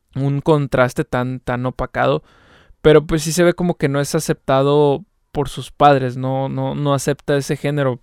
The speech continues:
ya que son unos, creo que son de Sinaloa, no, no, no es, no es Sinaloa, es un, es un estado donde, pues, realmente se ve muy reflejado lo que es el machismo y ese tipo de cosas. Entonces,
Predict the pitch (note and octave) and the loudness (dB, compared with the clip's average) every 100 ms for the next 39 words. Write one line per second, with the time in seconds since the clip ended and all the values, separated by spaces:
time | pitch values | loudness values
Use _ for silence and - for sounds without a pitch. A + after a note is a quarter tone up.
0 | - C3+ C3 D#3 C#3+ _ _ - C#3 C#3 | -6 -2 -2 -2 -6 _ _ -6 -4 -2
1 | D3 C#3+ - - C#3 D3+ D3 D3+ D#3 D#3 | -4 -6 -10 -6 -4 -2 -2 -2 -2 0
2 | B2+ B2+ D#3 G#3+ - _ - C3 C3+ C3 | 0 2 2 2 -8 _ -14 -8 -8 -2
3 | D3+ C#3 D3 E3 E3+ G3+ G#3 A#3+ G3 C3 | 0 0 0 0 2 0 0 0 2 4
4 | C3 A#2 - _ - - - D3 - F#3 | 2 2 -6 _ -20 -16 -4 -4 0 0
5 | F#3+ F#3 - D#3 F#3+ F#3 - D#3+ D3+ E3 | 0 -2 -4 -4 0 0 2 4 6 6
6 | D#3+ D#3 C#3 C3 B2+ C#3 C3+ C#3 D3 D3 | 4 2 0 -2 -2 -4 -2 -2 -2 -2
7 | E3 D#3 D3+ C3 C3+ D3 D3+ D#3 C#3 B2+ | -2 -2 -2 -2 -2 -2 -4 -6 -8 -4
8 | B2+ C#3 C#3 B2+ C3 D3 C3 - - D3 | -2 -2 -4 -8 -8 -6 -6 -8 -2 -2
9 | C#3 C3+ C3+ C3+ - _ _ _ - B2+ | -2 -4 -6 -6 -14 _ _ _ -14 -10
10 | B2+ B2+ B2 D3 - - D3 B2 - C#3+ | -8 -6 -6 -8 -10 -2 0 0 -2 -6
11 | C#3+ C3+ B2 B2 C#3 C3+ | -4 -10 -8 -6 -6 -8